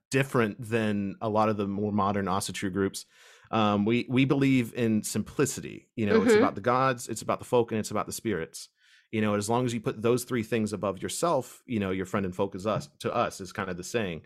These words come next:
Speaker 2: Mm.
Speaker 1: And so we really focus on honoring those three things at every gathering, you know, the, those who came before and who are with us now with the folk.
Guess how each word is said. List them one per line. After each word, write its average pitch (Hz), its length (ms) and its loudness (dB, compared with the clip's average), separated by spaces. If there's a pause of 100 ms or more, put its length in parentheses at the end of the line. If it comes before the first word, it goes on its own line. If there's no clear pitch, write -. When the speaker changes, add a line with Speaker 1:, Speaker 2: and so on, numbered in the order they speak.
(140)
Speaker 2:
Mm. 247 760 4
Speaker 1:
And 110 480 0
so 117 380 6
we 120 240 0
really 139 220 2
focus 123 360 0
on 110 220 0
honoring 110 420 2
those 101 180 0
three 104 160 -6
things 104 320 0
at 90 60 -4
every 92 220 -6
gathering, 98 460 0
you 85 80 -4
know, 85 280 -2
the, 90 120 -4 (100)
those 113 240 4
who 117 80 -6
came 107 200 0
before 131 440 4
and 101 180 2
who 107 160 2
are 98 100 4
with 95 180 -4
us 90 120 -4
now 107 200 4
with 117 100 -2
the 95 80 -8
folk. - 380 -2